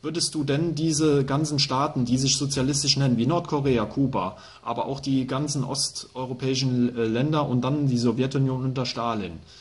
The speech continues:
ähm, was waren sie, wenn nicht sozialistisch? Also ich weiß es ja, aber meine Zuschauer wissen es natürlich nicht. Äh, was waren sie aus deiner Sicht, wenn nicht sozialistisch?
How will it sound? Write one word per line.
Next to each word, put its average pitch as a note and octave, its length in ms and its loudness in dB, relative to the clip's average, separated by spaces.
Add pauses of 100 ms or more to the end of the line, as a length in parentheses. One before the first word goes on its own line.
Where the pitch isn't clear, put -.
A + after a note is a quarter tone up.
(720)
ähm, B2 680 4 (840)
was C#3+ 320 0
waren D3+ 340 2
sie, D#3 300 2
wenn C#3+ 180 2
nicht D3+ 200 2
sozialistisch? C#3 920 0
Also A#2 240 0
ich G2+ 140 -2
weiß B2+ 200 2
es D3 140 0
ja, D3 180 4
aber B2 320 2
meine A#2+ 340 4
Zuschauer C3+ 640 2 (120)
wissen B2+ 200 2
es A#2+ 120 -2
natürlich A#2 460 0
nicht. - 440 0 (680)
Äh, A#2+ 180 -8
was C3+ 220 -2
waren D3 220 0
sie C#3+ 80 4
aus A#2+ 160 0
deiner C#3 300 0
Sicht, C#3+ 420 0
wenn C3+ 140 -4
nicht C#3 200 0
sozialistisch? A#2 920 -4